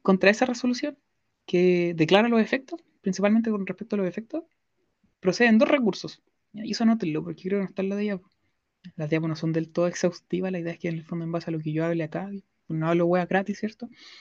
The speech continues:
Es que ustedes vayan complementando. Pero contra esa resolución que declara admisible el recurso y fija los efectos,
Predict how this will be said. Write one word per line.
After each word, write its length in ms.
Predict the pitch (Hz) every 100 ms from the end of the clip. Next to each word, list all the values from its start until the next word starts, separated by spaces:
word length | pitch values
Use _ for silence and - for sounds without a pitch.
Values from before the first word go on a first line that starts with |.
| - _
Es 80 | 170
que 60 | -
ustedes 180 | 185
vayan 160 | 180 185
complementando. 580 | 185 185 190 185 147 143 _ _ _ - _
Pero 140 | - 170
contra 220 | 170 190
esa 160 | 202 240
resolución 580 | 226 214 196 220 240 - _ _ _ _ _ _ _
que 120 | - 147
declara 260 | 143 180
admisible 380 | 226 226 233 233
el 60 | 226
recurso 460 | 226 233 226 175
y 120 | -
fija 220 | 160 190 233
los 160 | 226
efectos, 560 | 269 302 285 - 269